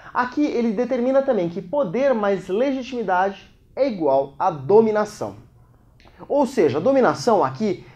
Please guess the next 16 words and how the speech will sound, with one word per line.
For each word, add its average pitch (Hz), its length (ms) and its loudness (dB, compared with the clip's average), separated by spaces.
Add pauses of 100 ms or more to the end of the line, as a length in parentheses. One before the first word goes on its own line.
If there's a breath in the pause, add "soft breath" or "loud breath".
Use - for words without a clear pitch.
(100)
decorre 240 680 4
lá 330 400 2
da 262 200 6
origem 247 500 4
do 233 100 4
mundo 220 580 4 (440 loud breath)
e 254 140 -2
sempre 349 680 0
haverá 339 360 2
algo 160 380 4
a 156 60 -2
ser 160 220 -10
dominado, 135 800 -6
a 254 120 -2
ser 240 360 0
conquistado. 233 640 2